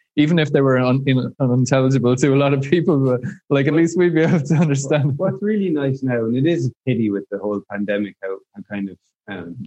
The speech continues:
Speaker 2: less we, li-, little we can really do, but we have a whole Wolfwalkers month here in Kilkenny, and local restaurants are doing Wolfwalkers specials. We're projecting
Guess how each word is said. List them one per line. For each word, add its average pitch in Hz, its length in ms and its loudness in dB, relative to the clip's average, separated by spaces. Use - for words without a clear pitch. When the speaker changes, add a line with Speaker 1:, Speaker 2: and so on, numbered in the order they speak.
Speaker 2:
less 113 400 -6
we, 101 220 -4
li-, 110 280 -4
little 131 300 -2
we 107 160 -2
can 110 220 -4
really 110 260 -2
do, 131 220 -2
but 113 140 -4
we 120 120 -2
have 139 160 0
a 139 60 -2
whole 139 260 -2
Wolfwalkers 131 500 -2
month 123 280 0
here 127 200 0
in 127 140 -2
Kilkenny, 127 540 0
and 98 200 -6
local 131 280 0
restaurants 131 520 0
are 123 60 0
doing 123 260 0
Wolfwalkers 135 500 0
specials. 135 640 0
We're 104 180 -2
projecting 127 680 -2